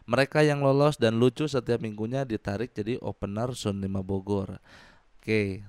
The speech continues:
tanggal dua puluh tujuh mulai nih, set, J R udah kita lewati. Bahkan gua, Remin, Ze-, Bang Jui sama Nugra sempat bikin open mic special di Ketawa tanggal delapan belas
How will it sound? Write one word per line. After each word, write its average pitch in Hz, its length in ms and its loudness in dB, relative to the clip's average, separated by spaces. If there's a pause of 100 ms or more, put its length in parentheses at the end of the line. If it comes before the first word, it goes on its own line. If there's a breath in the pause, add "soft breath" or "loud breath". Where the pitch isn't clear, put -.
tanggal 120 320 -2
dua 160 160 6
puluh 165 160 2
tujuh 175 240 6
mulai 165 400 2
nih, 151 320 -2
set, 139 320 -2
J 113 160 0
R 131 320 2
udah 117 160 4
kita 120 240 0
lewati. 120 720 0
Bahkan 139 400 0
gua, 170 240 6
Remin, 165 640 0 (320 soft breath)
Ze-, 127 800 4
Bang 127 160 0
Jui 123 320 4
sama 135 240 0
Nugra 123 560 2
sempat 123 400 0
bikin 151 640 -4
open 123 240 -4
mic 123 160 -6
special 131 320 -2
di 139 80 -2
Ketawa 120 400 0
tanggal 123 240 -6
delapan 104 400 -6
belas 101 400 -8